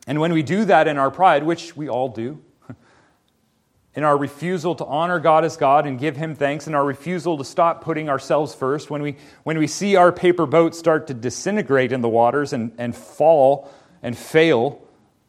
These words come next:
in our pride, we try to wiggle out of any sort of responsibility for our own sinfulness.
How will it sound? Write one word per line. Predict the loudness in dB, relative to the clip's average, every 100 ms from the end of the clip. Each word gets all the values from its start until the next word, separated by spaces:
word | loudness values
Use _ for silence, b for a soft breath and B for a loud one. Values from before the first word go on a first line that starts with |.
| _ _ _ _ _ _
in | 0
our | 2
pride, | 4 6 6 6
we | 0
try | 4 4
to | 4
wiggle | 0 0 2 4
out | 4 4
of | 2 -2
any | -6 -6
sort | -4 -4
of | -4
responsibility | -6 -8 -4 -4 -4 -8 -4 -4 -4 -6
for | -4 -2
our | -2 -4
own | -8
sinfulness. | -8 -10 -12 -12 -12 -14 -20